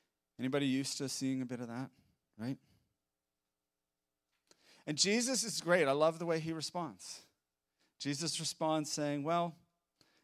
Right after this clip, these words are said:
a time is coming when you will worship the Father neither on this mountain nor in Jerusalem." And, and Jesus has this way that we, I see in his life that he often dodged the trap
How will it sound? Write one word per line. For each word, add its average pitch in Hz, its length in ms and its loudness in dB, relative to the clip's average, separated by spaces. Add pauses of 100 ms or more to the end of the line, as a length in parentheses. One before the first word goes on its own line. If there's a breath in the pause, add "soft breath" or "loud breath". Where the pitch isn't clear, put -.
a - 40 -10
time 180 320 6
is 175 100 0
coming 147 460 4
when 139 120 2
you 143 140 4
will 143 180 8
worship 127 520 2
the 127 60 -12
Father 117 360 2
neither 202 400 0
on 180 140 0
this 135 180 0
mountain 107 480 -2
nor 131 240 0
in 107 120 0
Jerusalem." 80 580 -12 (1900)
And, 180 140 6
and 190 160 4
Jesus 233 540 2
has 208 380 6
this 196 220 0
way 196 520 6
that 165 180 2
we, 180 180 2
I 190 220 6
see 214 400 2
in 202 80 2
his 180 240 0
life 175 280 4
that 165 120 2
he 170 80 0 (100)
often 220 680 4
dodged 175 640 4
the 151 60 -4
trap - 580 0